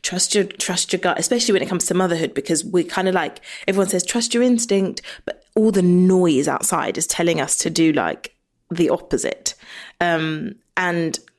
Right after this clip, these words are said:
I'm like, you know, when we say trust your gut, it's true. Trust your gut,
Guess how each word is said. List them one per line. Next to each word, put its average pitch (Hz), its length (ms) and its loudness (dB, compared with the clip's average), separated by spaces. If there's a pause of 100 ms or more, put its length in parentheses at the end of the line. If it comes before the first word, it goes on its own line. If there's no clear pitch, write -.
(160)
I'm 190 120 0
like, - 240 0
you 190 60 0
know, 160 160 2
when 185 180 2
we 226 60 6
say 220 160 0
trust 208 340 -2
your 170 100 0
gut, 180 220 -2
it's - 180 -4
true. 202 360 2
Trust - 540 -2
your 202 80 4
gut, - 480 -2